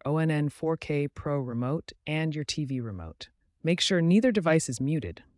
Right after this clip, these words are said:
This simple check solves many audio problems.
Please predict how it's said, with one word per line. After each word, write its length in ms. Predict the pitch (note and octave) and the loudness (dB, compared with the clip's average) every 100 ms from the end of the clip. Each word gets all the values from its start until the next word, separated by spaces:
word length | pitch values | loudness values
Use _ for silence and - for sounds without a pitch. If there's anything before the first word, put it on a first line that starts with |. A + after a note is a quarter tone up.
| _ _ | _ _
This 160 | F3+ G3+ | -2 -2
simple 320 | - A#3 G#3+ | 0 0 0
check 360 | - E3+ C#3 - | 0 0 0 -2
solves 400 | - C3 A#2+ C3+ | -4 -4 -4 -4
many 300 | C3+ D3+ D3+ | 0 0 0
audio 360 | A#2 A2 G#2 | -4 -6 -8
problems. 680 | G2+ F#2 F#2 E2+ F2 - - | -10 -12 -12 -12 -14 -14 -18